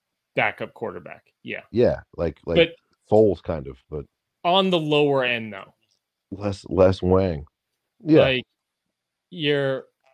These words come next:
Speaker 1: you're not, I guess maybe we, maybe we need to do a draft of the backup quarterbacks.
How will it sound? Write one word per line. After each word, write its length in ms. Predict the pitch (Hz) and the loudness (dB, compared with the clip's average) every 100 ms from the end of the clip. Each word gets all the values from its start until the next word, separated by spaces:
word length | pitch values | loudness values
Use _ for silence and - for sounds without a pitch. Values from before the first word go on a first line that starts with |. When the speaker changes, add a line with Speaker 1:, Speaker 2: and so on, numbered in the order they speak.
| _ | _
Speaker 1:
you're 240 | 156 143 | -8 -6
not, 640 | 143 143 147 156 151 - - _ _ _ _ _ _ _ _ _ _ _ _ _ _ _ _ _ _ | -4 -4 -4 -6 -8 -12 -20 _ _ _ _ _ _ _ _ _ _ _ _ _ _ _ _ _ _
I 60 | 156 | -18
guess 280 | 151 139 - | -14 -14 -12
maybe 280 | 160 254 302 | -10 -8 -8
we, 160 | 196 - - _ | -10 -12 -20 _
maybe 260 | 175 180 285 | -6 -4 -2
we 120 | 285 | -4
need 140 | 175 | -4
to 100 | 156 | -4
do 160 | 135 127 | -6 -6
a 40 | |
draft 540 | 107 113 110 117 113 117 | -8 -6 -4 -4 -6 -12
of 100 | 101 | -16
the 60 | 104 | -12
backup 500 | 107 98 - 104 _ | -8 -8 -8 -14 _
quarterbacks. 680 | 113 95 92 92 - - | -12 -12 -12 -16 -16 -20